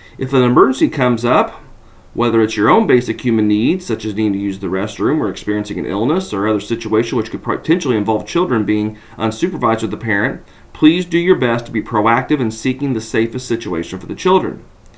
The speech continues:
At the end of the day, we understand that you are humans and have human needs. Please always plan ahead of time for bathroom breaks and set boundaries for your own needs, such as not agreeing to do a visitation longer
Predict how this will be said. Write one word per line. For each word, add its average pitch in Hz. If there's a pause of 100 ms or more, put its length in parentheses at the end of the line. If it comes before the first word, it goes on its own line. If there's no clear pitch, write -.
(600)
At -
the 117
end 156
of 185
the 190
day, 175
we 127
understand 143
that 104
you 120
are 127
humans 113
and 110
have 107
human 120
needs. 151 (580)
Please 131
always 147
plan 175
ahead 165
of 127
time 123
for 117
bathroom 143
breaks 143
and 110
set -
boundaries 127
for 113
your 104
own 104
needs, 127
such 110
as 107
not 110
agreeing 104
to 113
do 107
a -
visitation 117
longer 131